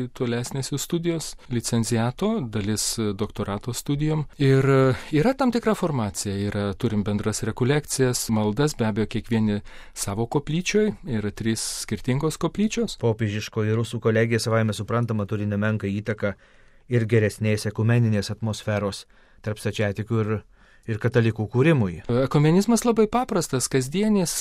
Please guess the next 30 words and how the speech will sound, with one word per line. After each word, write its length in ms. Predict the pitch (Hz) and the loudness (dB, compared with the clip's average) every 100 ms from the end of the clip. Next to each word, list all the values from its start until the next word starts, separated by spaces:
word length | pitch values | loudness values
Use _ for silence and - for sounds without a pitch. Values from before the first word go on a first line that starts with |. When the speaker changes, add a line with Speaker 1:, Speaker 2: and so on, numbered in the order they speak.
| 123 113 | -2 0
Speaker 1:
kasdienybės, 720 | - 117 123 123 180 180 156 - | 0 0 2 2 2 2 0 0
bendravimo, 1000 | 113 113 156 170 160 151 147 147 147 135 | -2 0 -2 -2 0 2 2 2 0 0
kalbėjimosi, 920 | 110 110 165 175 165 156 - 147 151 147 143 139 | -2 0 0 0 2 0 0 0 0 2 2 0
buvimo 460 | 123 107 113 107 - | 0 0 2 2 2
kartu, 440 | 113 107 - 165 170 160 - - - | -2 -2 0 2 2 -2 -4 -4 -2
supratimo 600 | - 123 - 117 160 165 | -2 -4 0 0 2 2
vienas 320 | 151 156 143 - | 2 2 0 -4
kitu, 260 | 135 156 | -4 -4
tai 180 | 151 131 | 0 0
nėra 280 | 127 117 117 | 0 0 0
kažkokių 460 | 110 - 107 117 - | -2 -4 -4 -4 -2
tai 100 | 107 | -2
ypatingų 500 | - 107 123 120 117 | -2 -2 0 2 2
renginių, 400 | 113 113 120 147 | 2 2 2 2
bet 240 | 165 139 - - - - 131 | 0 0 -4 -18 -18 -12 -6
manau, 160 | 120 | -4
kad 200 | 113 113 - | -2 -4 -2
tas 220 | - 113 | -4 -2
ir 120 | 120 - | -2 -2
svarbiausia, 600 | 113 98 110 98 - 104 | -4 -2 -2 -2 -4 -6
tas 280 | - 101 - | -4 -6 -4
gražiausia 680 | 107 107 110 107 101 - 107 | -2 0 2 0 0 -2 -2
yra, 160 | 110 | -2
kai 220 | - 113 110 107 104 104 107 113 | -2 0 2 2 0 0 -2 -4
ekumenizmas 640 | 113 120 113 120 123 110 - | -2 2 2 2 0 0 0
ne 80 | 117 | -2
tik 160 | 123 - | -2 -4
kažkokie 400 | - 113 113 107 | -4 -4 -2 -2
gražūs 440 | 117 120 117 104 | 0 0 -2 -4
paskelbti 580 | 113 - 113 107 - | -4 -2 -4 -6 -2